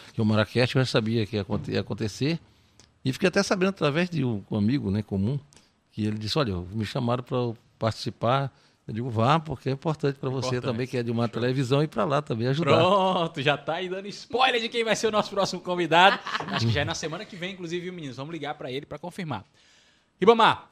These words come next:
Speaker 2: já dissemos que é um prazer pra nós termos você aqui. Queremos agradecer a presença de vocês aí de casa, né? A audiência de vocês é que nos faz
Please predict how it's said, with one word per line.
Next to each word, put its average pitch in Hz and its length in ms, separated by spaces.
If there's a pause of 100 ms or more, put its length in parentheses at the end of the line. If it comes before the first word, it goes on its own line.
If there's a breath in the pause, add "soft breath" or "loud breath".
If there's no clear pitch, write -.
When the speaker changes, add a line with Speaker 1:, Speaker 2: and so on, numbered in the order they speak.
(140)
Speaker 2:
já 165 140
dissemos 202 400
que 202 80
é - 20
um 185 60
prazer 170 340
pra 170 160
nós 156 320
termos 156 320
você 143 240
aqui. 185 320
Queremos 165 300
agradecer 160 400
a 156 60
presença 147 340
de 143 80
vocês 151 360
aí 151 100
de 139 100
casa, 143 420
né? 139 240
A 151 60
audiência 143 520
de 151 80
vocês 147 360
é 143 40
que 147 120
nos 143 200
faz 143 380